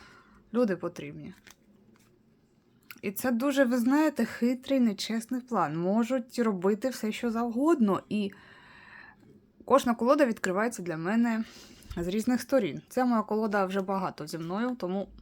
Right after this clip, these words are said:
ви знаєте, воно як і деокупація, воно як і захист домівок, але дуже якось хитро це і не прям відкрито.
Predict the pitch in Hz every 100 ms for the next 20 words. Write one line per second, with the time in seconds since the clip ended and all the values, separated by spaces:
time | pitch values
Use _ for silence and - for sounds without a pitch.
0 | - - - - - - - - - -
1 | - - - 208 349 269 185 208 320 403
2 | 381 - 311 320 302 294 - 156 139 -
3 | 175 220 339 392 370 339 330 311 240 285
4 | 247 185 147 - - 254 302 320 262 156
5 | 196 - - - - - 196 269 277 277
6 | 277 285 - - 349 392 - 175 139 -
7 | - - - - - 185 143 - - 220
8 | 311 392 - - - _ - - - -
9 | - - - - - - _ - _ _
10 | _ - 214 233 269 277 277 269 294 311
11 | 294 - 214 - - - 202 240 - 247
12 | 196 - 139